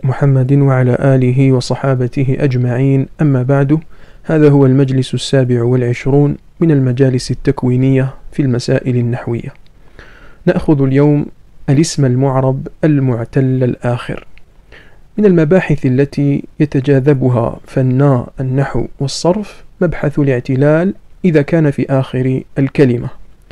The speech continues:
فالاعتلال من علم الصرف والعناية بآخر الكلمة من علم النحو، فيكون هذا التجاذب. وسبق معنا الفعل المضارع المعتل الآخر.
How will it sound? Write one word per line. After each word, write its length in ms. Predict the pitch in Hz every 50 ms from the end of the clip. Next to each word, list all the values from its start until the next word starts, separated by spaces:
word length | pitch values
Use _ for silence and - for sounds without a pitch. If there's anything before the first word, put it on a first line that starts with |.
| - - - - - - - -
فالاعتلال 840 | - - 131 139 135 131 - 165 165 196 226 233 214 190 185 202 - -
من 180 | 160 147 135 -
علم 200 | - 170 160 135
الصرف 600 | 123 - - - 139 - 156 - - - - - _ - _ -
والعناية 500 | - 131 123 139 151 180 196 190 170 - -
بآخر 500 | 147 139 143 - 160 160 - - 143 139
الكلمة 580 | 135 135 - - 180 170 175 175 180 185 170 160 - - - - - - - - _ - -
من 120 | 180 185
علم 200 | 175 185 156 127
النحو، 360 | 123 117 117 120 - - - 190 - - - - - - - -
فيكون 480 | - - 151 147 - 202 185 170 175
هذا 140 | 190 175 170
التجاذب. 640 | 156 - - - 151 139 151 156 143 127 - 143 - - - - - - - - - -
وسبق 400 | - 165 - 269 214 202 - -
معنا 360 | 151 156 170 175 165 151 147 143
الفعل 280 | 135 - 175 156 147
المضارع 640 | 143 135 131 131 131 139 165 190 202 220 226 226 -
المعتل 580 | - 156 147 139 127 123 - - 160 156 160 160 - -
الآخر. 560 | 180 165 151 - 120 123 131 - - 185 -